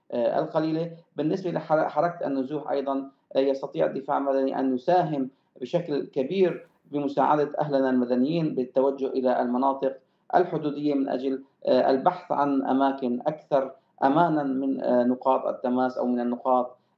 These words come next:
القريبة من، آه، نقاط التماس أو نقاط ال-، خط النار، خلينا نسميه. آه، فلذلك، يعني، صراحة، آه، الدفاع المدني يبدي جاهزيته لأي تطورات،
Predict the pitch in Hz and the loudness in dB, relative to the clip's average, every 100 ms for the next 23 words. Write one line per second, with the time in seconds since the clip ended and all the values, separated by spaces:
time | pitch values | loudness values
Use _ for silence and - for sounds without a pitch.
0 | 156 156 147 143 139 131 127 127 - 117 | 0 0 2 0 0 0 2 0 0 -2
1 | 113 117 120 123 131 123 - 120 120 117 | -2 -2 -4 -2 0 0 -2 -4 -4 -4
2 | 117 120 131 120 - - - - - 147 | -6 -4 -2 -2 -2 -4 -2 -4 -2 -4
3 | - 127 123 117 113 110 113 104 113 110 | 0 2 2 0 -4 -6 -8 -10 -12 -12
4 | 107 - _ _ - 135 135 139 151 156 | -18 -20 _ _ 0 2 2 2 0 4
5 | 190 185 180 151 151 - - 156 180 175 | 2 2 0 -2 0 -2 -2 2 2 0
6 | 170 165 165 - _ - 139 139 - - | -4 -2 -4 -10 _ -2 2 2 0 -2
7 | 143 - 143 156 160 151 147 147 143 - | -2 -2 -4 -4 -2 0 -2 -4 -4 -4
8 | 143 196 156 156 151 139 131 147 143 135 | -2 -2 -2 -2 0 -2 -4 -8 -6 -6
9 | 135 _ _ - 135 170 175 151 147 143 | -6 _ _ -4 0 2 0 0 -2 0
10 | 131 131 135 | 2 2 2